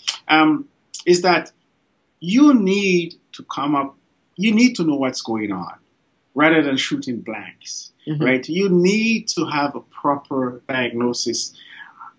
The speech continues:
Speaker 1: a proper, at least a clinical impression of what is it that you're dealing with.
Speaker 2: Mm-hmm.
Speaker 1: And based on that, and you have to go, you may have to go outside and get help. I have to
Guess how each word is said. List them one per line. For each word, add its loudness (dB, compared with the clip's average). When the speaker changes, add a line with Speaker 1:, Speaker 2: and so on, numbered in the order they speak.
Speaker 1:
a -6
proper, -2
at -18
least 6
a -6
clinical 0
impression 0
of -10
what 4
is 2
it 4
that -2
you're 0
dealing 0
with. -14
Speaker 2:
Mm-hmm. 0
Speaker 1:
And 2
based 4
on 2
that, 0
and 4
you 8
have 2
to -4
go, 6
you 2
may 8
have 6
to -4
go 0
outside 0
and 2
get 0
help. 0
I -2
have 0
to -2